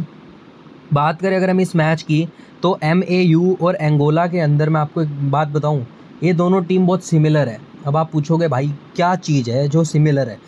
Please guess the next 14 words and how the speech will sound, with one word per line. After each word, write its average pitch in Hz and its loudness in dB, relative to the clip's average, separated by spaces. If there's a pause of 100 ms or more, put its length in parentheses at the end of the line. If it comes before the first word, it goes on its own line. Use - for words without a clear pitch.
(200)
चक्कर 175 -2
ये 175 0
दोनों 170 2
team 165 2
ही 160 4
बकवास 127 0
है, - -2
<laughs> - -
ये 180 0
चीज़ 156 0
है 151 2
इनके 147 0
अंदर 151 2
similarity। 131 -2